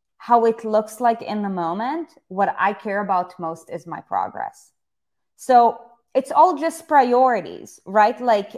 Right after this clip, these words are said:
I'm not here to tell you how to do life. However, if you know that, let's say, maybe you've been on this one year or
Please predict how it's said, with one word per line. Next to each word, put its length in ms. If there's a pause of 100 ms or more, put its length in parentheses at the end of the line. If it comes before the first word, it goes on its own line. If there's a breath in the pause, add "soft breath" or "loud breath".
I'm 220
not 320
here 180
to 120
tell 320
you 140
how 220
to 120
do 200
life. 480 (300)
However, 500
if 260
you 200
know 500 (280)
that, 180 (180)
let's 280
say, 160
maybe 260
you've 260
been 140
on 140
this 260
one 260
year 240
or 240